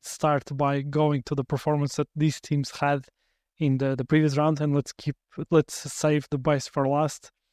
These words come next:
Let's start with the game between Milano and Bayern. Bayern on the road lost against Milano seventy-six sixty-two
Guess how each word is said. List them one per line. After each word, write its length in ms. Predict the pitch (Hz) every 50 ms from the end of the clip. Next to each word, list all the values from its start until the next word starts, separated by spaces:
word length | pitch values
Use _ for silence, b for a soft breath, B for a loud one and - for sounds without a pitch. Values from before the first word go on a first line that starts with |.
| _ _ _ _ _
Let's 220 | 160 147 - -
start 280 | - - 160 151 139 -
with 100 | 151 135
the 80 | -
game 160 | 143 147 147 143
between 280 | 147 - - 143 143
Milano 400 | 139 147 147 156 151 151 147 147
and 160 | 147 135 131
Bayern. 400 | 127 156 165 185 175 165 156 147
Bayern 340 | 135 165 151 151 147 143 143
on 100 | 147 147
the 100 | 147 147
road 320 | 143 147 151 151 147 143 143
lost 420 | 139 139 151 151 147 - - -
against 400 | 156 139 143 143 135 - - -
Milano 300 | 151 143 143 143 143 135
seventy-six 720 | - - 151 143 143 - - 143 - - 151 - - -
sixty-two 560 | - 170 143 - - 151 - - 160 185 190